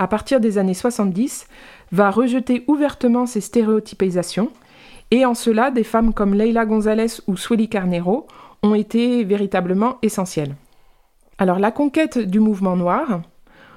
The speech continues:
autrefois au Brésil, il y avait pas mal de gens qui avaient honte de s'identifier comme noirs, parce que être noir, c'était être associé à la pauvreté, au travail subalterne. Ce sentiment, il était intériorisé au sein même de la communauté noire.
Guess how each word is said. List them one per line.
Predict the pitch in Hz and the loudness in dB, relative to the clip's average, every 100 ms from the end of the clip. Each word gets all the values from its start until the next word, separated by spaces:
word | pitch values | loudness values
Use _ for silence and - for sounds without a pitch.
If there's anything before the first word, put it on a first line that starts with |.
| - - - - - | -20 -20 -20 -10 -2
autrefois | 320 302 277 - 359 370 | 0 0 -2 0 0 2
au | 214 | 0
Brésil, | 196 196 208 285 233 175 - - - _ _ - | -2 -2 0 -2 -2 -6 -12 -20 -20 _ _ -2
il | 208 | 2
y | |
avait | 247 233 247 226 214 - _ _ | 2 2 2 2 0 -6 _ _
pas | 285 | 0
mal | 330 330 | 2 2
de | 233 | 2
gens | 214 302 | 0 -2
qui | - 214 | 0 2
avaient | 202 214 - | 2 0 -4
honte | 320 - | -4 -4
de | 196 190 | -2 -2
s'identifier | 196 214 226 220 214 269 | -2 0 0 0 -4 -2
comme | - 202 | 0 0
noirs, | 190 160 151 - - | 0 -2 -4 -10 -6
parce | 180 - | -6 -2
que | 254 | 0
être | 247 - 220 | 0 0 0
noir, | 220 240 269 | 2 0 -2
c'était | - 202 226 226 226 196 190 | -6 -2 0 2 2 0 -2
être | 180 - | -2 -2
associé | 196 214 - 214 | -2 -2 -2 0
à | |
la | 185 | 0
pauvreté, | - 185 180 185 220 220 226 | -2 -2 -2 -2 0 2 2
au | 196 | 0
travail | 196 185 202 | -2 -2 -2
subalterne. | 202 190 185 180 - 160 151 160 _ - - - - - - | -2 -2 -2 -2 -4 -4 -6 -10 _ -20 -20 -20 -20 -20 -18
Ce | - 226 | -4 -2
sentiment, | 226 240 - 269 320 | 0 -2 0 0 2
il | 269 | 0
était | 208 220 220 | 0 -2 0
intériorisé | 226 233 233 226 220 214 294 | 0 0 0 0 0 0 -2
au | 262 | -2
sein | - 196 | -2 0
même | 202 269 262 | 0 0 0
de | 208 | 0
la | 180 | 0
communauté | 180 220 202 185 190 | 0 0 0 -2 -2
noire. | 180 147 143 - | -2 -4 -6 -12